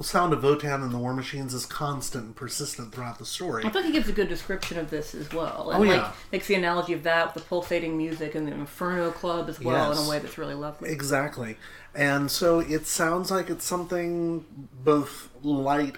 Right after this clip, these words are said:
Speaker 1: and sonic because you notice that the people that are influenced by it the most are the ones who are directly in the room with the computer.
Speaker 2: Okay.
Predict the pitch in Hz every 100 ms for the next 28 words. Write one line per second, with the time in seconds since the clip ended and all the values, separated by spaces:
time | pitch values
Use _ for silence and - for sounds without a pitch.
0 | - 139 135 143 156 151 151 - 147 143
1 | 131 127 131 139 135 - - 135 143 160
2 | 147 139 135 131 131 147 - 160 135 -
3 | 131 131 123 - 117 117 131 190 135 117
4 | - 120 123 127 127 123 - 131 120 113
5 | 113 127 131 131 135 123 123 127 123 123
6 | 127 120 113 - 117 - 143 117 - -
7 | 185